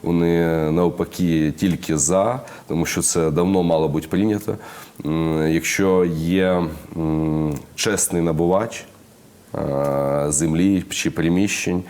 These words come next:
то він, е, йому точно має бути гарантоване те, що в нього завтра не прийдуть якісь правоохоронці, не заберуть. Да?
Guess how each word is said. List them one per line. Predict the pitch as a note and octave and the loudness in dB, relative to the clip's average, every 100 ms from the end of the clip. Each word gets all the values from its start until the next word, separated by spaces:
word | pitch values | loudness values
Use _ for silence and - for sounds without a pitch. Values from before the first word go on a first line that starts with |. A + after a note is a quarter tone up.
| - - - - | -14 -20 -20 -6
то | E2 D#2+ D#2 D2 D2 | 0 2 2 0 0
він, | E2 F2+ D#2 | 2 2 2
е, | D#2+ D#2 | 0 2
йому | E2 G2 F#2 | 2 2 2
точно | - - F#2 | 0 0 0
має | F2+ E2+ E2 D2 | 2 2 0 -2
бути | D#2+ E2+ D#2 | -2 -2 0
гарантоване | E2 E2 D#2+ F#2+ F2+ F2 | 0 0 0 2 2 0
те, | E2 G2+ | 0 -2
що | - D#2+ - - - D2+ | -2 -4 -6 -14 -10 -2
в | |
нього | E2 E2+ E2 | 0 2 2
завтра | D#2 F2+ - D#2 | 2 0 0 -2
не | D2+ | -2
прийдуть | D2+ D#2 D#2 E2+ D#2+ | -2 0 2 0 -2
якісь | D#2+ D#2 | -4 -4
правоохоронці, | - E2 D#2+ D#2 E2 F2 F#2 F#2 C#2+ | -2 0 0 0 0 2 2 0 0
не | D#2+ | 0
заберуть. | D2 D2+ D2+ C2+ A#1 | 0 0 0 0 -2
Да? | C2+ E2+ | -4 -6